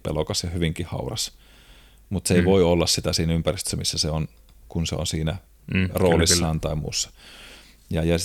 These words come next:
Speaker 1: ja sit sanoo, että hei, että me tarviin oikeasti apua. Niin, niin, no totta kai, kyllä se tuntui niinku surulliselta, koska tajus, että missä umpikujassa on ja,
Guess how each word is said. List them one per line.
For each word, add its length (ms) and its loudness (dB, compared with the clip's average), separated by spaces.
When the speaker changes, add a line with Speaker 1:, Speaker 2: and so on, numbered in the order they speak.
Speaker 1:
ja 80 -2
sit 140 2
sanoo, 280 2
että 160 -6
hei, 160 2
että 200 -6
me 160 0
tarviin 400 0
oikeasti 540 -2
apua. 320 -10
Niin, 220 0
niin, 300 -4
no 140 6
totta 260 2
kai, 260 4
kyllä 180 0
se 100 0
tuntui 280 4
niinku 340 2
surulliselta, 580 4
koska 200 -2
tajus, 320 4
että 120 -4
missä 220 2
umpikujassa 640 4
on 100 0
ja, 120 0